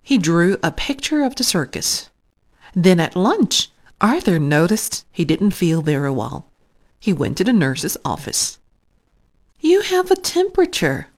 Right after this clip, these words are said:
said the nurse. Then Arthur's dad arrived to take him home. "I'm going to get better fast," said Arthur. "I don't want to miss the circus."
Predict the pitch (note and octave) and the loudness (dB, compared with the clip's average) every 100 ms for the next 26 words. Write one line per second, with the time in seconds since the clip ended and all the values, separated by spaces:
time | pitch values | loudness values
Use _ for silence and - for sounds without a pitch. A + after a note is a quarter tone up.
0 | - - E3 D3+ C3+ B2+ - - - _ | -12 -4 -2 0 -2 -2 -4 -8 -8 _
1 | _ _ _ _ _ _ - G#3+ - B3+ | _ _ _ _ _ _ 0 0 2 2
2 | D#4 F#4+ F4+ - G#3+ G3 - E3 D3 E3 | 4 4 2 2 2 2 0 -2 0 0
3 | G#3 A#3+ F3+ - F3+ G3 G#3 E3+ A#2+ B2+ | 0 0 -4 -4 -4 0 -2 0 -4 -4
4 | - _ _ _ _ _ _ A#3 A3 C4 | -10 _ _ _ _ _ _ 0 4 4
5 | D#4+ - B3+ F#3+ G3 A3 - F3 D3+ D#3+ | 4 4 4 4 2 0 -2 -8 -8 -6
6 | - - - _ - F3 - C#3+ C3 C3 | -6 -8 -10 _ -6 -6 -4 -6 -6 -10
7 | - _ _ _ _ - F4 F4 F4 D#4 | -12 _ _ _ _ -2 2 4 4 6
8 | C4+ C#4+ - - C#4 C#4 C#4 D3+ - - | 4 2 -2 -2 -2 -2 -2 -2 -4 -6